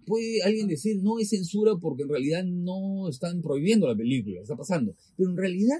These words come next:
están creando, ¿no es cierto?, eh, un efecto de rechazo a la película, ¿no? Eh, en un público que, bueno, puede sintonizar con esa, con esa manera de pensar,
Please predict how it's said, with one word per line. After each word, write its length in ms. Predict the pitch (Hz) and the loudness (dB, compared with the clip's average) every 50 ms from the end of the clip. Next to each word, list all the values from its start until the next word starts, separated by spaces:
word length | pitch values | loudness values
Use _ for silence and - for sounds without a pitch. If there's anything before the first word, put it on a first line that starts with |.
| 339 - | -2 -8
están 340 | - 160 - - 226 247 247 | -14 -8 -2 0 2 2 2
creando, 680 | 233 - 185 185 196 214 220 208 202 196 190 196 214 285 240 | 2 2 2 4 6 6 6 6 6 6 4 2 -2 -2 -2
¿no 120 | 160 170 | -2 -2
es 60 | 160 | 0
cierto?, 440 | - 196 185 180 170 - 226 247 285 - - - - - - - - 208 | -2 -2 -4 -4 -4 -4 -4 -4 -4 -8 -20 -20 -20 -20 -20 -20 -14 -6
eh, 460 | 135 135 127 120 120 120 117 117 - - | -2 0 2 2 2 2 0 -2 -4 0
un 140 | - 202 214 | 4 4 4
efecto 720 | 196 160 - - 214 170 - _ - - 208 214 - - - | 4 4 6 6 6 6 6 _ 2 4 4 4 2 -6 -10
de 300 | - 123 113 120 113 117 113 | -8 -4 -2 0 0 0 0
rechazo 640 | 117 120 117 - - - 208 202 - - - 143 | -2 -2 -4 -2 0 2 2 2 0 0 2 4
a 40 | 123 | 4
la 80 | 117 | 4
película, 680 | 104 117 117 123 127 123 - 120 120 120 127 147 165 - _ _ _ _ _ _ - | 2 2 0 0 0 0 2 4 4 4 4 2 -2 -8 _ _ _ _ _ _ -2
¿no? 340 | - 107 143 185 214 - _ _ _ _ - _ _ _ - | 0 2 2 2 0 -2 _ _ _ _ -20 _ _ _ -2
Eh, 760 | 123 113 110 107 107 107 107 107 101 101 95 95 95 90 87 87 80 - - _ _ _ _ _ _ _ - 123 | 0 2 2 2 2 2 2 2 0 0 -2 -2 -4 -6 -8 -8 -10 -12 -16 _ _ _ _ _ _ _ -2 -2
en 120 | 135 156 | 2 2
un 80 | 190 165 | 2 2
público 440 | - 175 190 190 196 202 165 180 139 | 2 2 0 2 2 2 2 2 2
que, 120 | 101 107 | 0 0
bueno, 340 | 104 147 196 202 147 113 92 | 2 4 4 6 4 2 0
puede 280 | - 139 139 143 139 131 | 0 2 2 2 2 0
sintonizar 760 | - 151 135 123 - 117 107 107 104 - - 165 156 - | 0 -2 -2 0 0 0 -2 -2 -4 -2 0 2 2 2
con 160 | 113 101 104 120 | 2 2 0 0
esa, 340 | 123 - - 123 110 104 101 _ | 0 0 0 -2 -2 -2 -4 _
con 160 | - - 107 113 | -6 -4 -2 -2
esa 160 | 120 117 117 | -2 0 0
manera 220 | 110 107 - 135 | 0 2 2 2
de 60 | 135 | 2
pensar, 400 | - - 104 101 101 165 151 - | 0 0 -4 -2 0 0 -2 -2